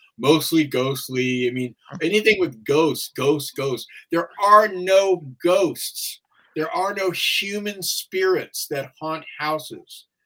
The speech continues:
Speaker 2: These are
Speaker 1: That's
Speaker 2: all, these
Speaker 1: it.
Speaker 2: are all, yeah, that's a good point to
Speaker 1: It's
Speaker 2: mention. These are
Speaker 1: all
Speaker 2: all
Speaker 1: demonic. It's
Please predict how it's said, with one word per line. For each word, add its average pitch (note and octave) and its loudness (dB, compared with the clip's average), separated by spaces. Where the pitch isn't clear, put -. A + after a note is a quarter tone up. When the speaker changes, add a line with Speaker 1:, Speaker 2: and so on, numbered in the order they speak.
Speaker 2:
These C3 -2
are D3 10
Speaker 1:
That's - 12
Speaker 2:
all, C3+ 8
these C3+ 0
Speaker 1:
it. - -2
Speaker 2:
are C#3 2
all, B2 2
yeah, A#2+ 6
that's A2+ -2
a C3 -10
good A2 -10
point A#2 -12
to - -16
Speaker 1:
It's E3+ -6
Speaker 2:
mention. F3 -16
These - -6
are G#2 2
Speaker 1:
all - 2
Speaker 2:
all B2 4
Speaker 1:
demonic. - -8
It's - -10